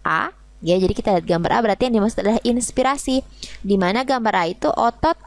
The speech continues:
antar tulang rusuknya kontraksi. Dan benar, ternyata inspirasi itu otot antar rusuknya kontraksi, sehingga tulang rusuknya nanti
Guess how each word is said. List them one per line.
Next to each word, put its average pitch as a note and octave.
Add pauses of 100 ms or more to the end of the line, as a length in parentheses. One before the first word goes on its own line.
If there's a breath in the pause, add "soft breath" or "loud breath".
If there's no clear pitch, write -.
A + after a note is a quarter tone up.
antar A#3+
tulang A3+
rusuknya A3+
kontraksi. C4+
Dan E3+
benar, G3
ternyata E3
inspirasi F3
itu F4 (500 loud breath)
otot F#3+
antar F3
rusuknya F#3
kontraksi, B3+
sehingga F#3+
tulang G#3
rusuknya G#3
nanti A#3